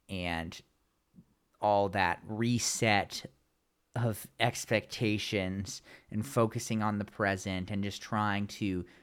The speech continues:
like, not have him explode in a moment, pretend everything is okay, that they could have a great afternoon.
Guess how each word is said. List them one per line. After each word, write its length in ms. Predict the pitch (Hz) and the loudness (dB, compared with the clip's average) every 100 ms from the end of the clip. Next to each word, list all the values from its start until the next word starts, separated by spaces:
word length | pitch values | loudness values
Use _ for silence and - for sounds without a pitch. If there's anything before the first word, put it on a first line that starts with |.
| _ - | _ -10
like, 220 | 82 - | -8 -2
not 580 | 95 101 101 101 - - _ _ _ | 0 4 6 4 0 -14 _ _ _
have 260 | - 98 - | 0 0 0
him 180 | 98 92 | -4 -4
explode 480 | - - 101 95 | -6 -6 0 0
in 100 | 95 | 0
a 40 | 92 | -2
moment, 680 | 90 87 90 87 - - - _ _ _ _ _ _ _ _ - | -2 -2 -4 -6 -8 -16 -20 _ _ _ _ _ _ _ _ -14
pretend 340 | 110 120 104 | -6 -2 0
everything 320 | 98 92 98 | 0 -2 -4
is 160 | 87 85 | -4 -4
okay, 560 | 85 - 101 87 85 - _ _ _ - | -6 -4 -2 0 -2 -6 _ _ _ -2
that 320 | 98 90 - - _ _ _ _ _ _ _ _ _ _ - | 2 2 0 -10 _ _ _ _ _ _ _ _ _ _ -8
they 200 | 170 233 | -2 -2
could 140 | - - | -2 2
have 200 | 247 247 | 2 2
a 40 | |
great 460 | 185 208 254 269 - - | 2 4 6 4 -6 6
afternoon. 800 | 185 208 214 208 262 190 - - | 8 8 6 6 6 4 -2 -12